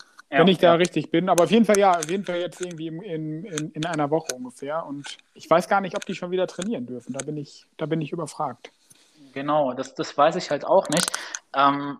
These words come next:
Speaker 1: aber, äh, dann kommt natü-, kommt's natürlich Schlag auf Schlag, ne? Die haben halt dann, äh,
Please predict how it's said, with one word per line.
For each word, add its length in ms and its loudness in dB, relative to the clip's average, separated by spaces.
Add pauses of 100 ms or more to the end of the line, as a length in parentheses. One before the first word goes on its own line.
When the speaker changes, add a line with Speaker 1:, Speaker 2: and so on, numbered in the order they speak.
(120)
Speaker 1:
aber, 800 4
äh, 100 -2
dann 180 2
kommt 240 0
natü-, 360 0
kommt's 320 0
natürlich 340 2
Schlag 300 4
auf 160 4
Schlag, 480 4
ne? 260 4 (280)
Die 80 -2
haben 120 -4
halt 180 2 (100)
dann, 340 0
äh, 360 4